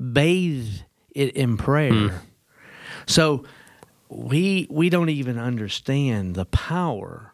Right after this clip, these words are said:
Speaker 1: It's not just the bag, but it's everything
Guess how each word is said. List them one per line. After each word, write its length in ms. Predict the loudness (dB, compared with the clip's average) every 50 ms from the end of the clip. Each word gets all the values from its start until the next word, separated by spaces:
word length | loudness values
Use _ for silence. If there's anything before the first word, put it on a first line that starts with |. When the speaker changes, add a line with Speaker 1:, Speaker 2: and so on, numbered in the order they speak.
| _ -6
Speaker 1:
It's 180 | -6 -2 0
not 160 | 0 0 0 0
just 260 | -2 -4 -4 -4 -8
the 60 | -8
bag, 460 | -6 -4 -2 -2 -2 -4 -6 -10 -12 -16 -18 -18 -18 -6 0
but 120 | 0 2 2
it's 180 | 2 0 0 2
everything 920 | 4 4 4 4 2 0 0 0 0 0 0 2 0 0 -2 -4 -6 -8